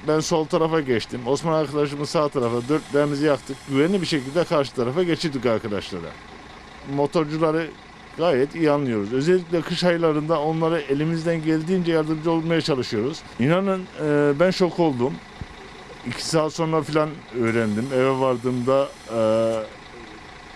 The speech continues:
bizi yukarıdan aradılar merkezden, e, "Böyle böyle," diye. Ondan sonra, e, sosyal medyaya baktığımda çığ gibi büyümüş. Yani en son biz öğrendik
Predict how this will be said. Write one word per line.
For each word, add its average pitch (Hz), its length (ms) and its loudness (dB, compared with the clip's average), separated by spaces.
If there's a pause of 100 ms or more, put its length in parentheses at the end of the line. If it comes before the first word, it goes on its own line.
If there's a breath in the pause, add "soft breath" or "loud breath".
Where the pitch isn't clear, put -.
(180)
bizi 120 180 -2
yukarıdan 127 600 0
aradılar 110 460 2
merkezden, 104 760 -2 (340)
e, 110 300 -2 (100)
"Böyle 113 300 0
böyle," 110 320 0
diye. 127 160 0
Ondan 139 280 0
sonra, 147 320 0
e, 113 640 -10
sosyal 127 400 0
medyaya 143 460 0
baktığımda 156 460 -2
çığ 196 240 2
gibi 165 360 -2
büyümüş. 160 540 -2 (920)
Yani 143 160 2
en 160 200 2
son 196 260 2
biz 180 160 4
öğrendik 175 340 2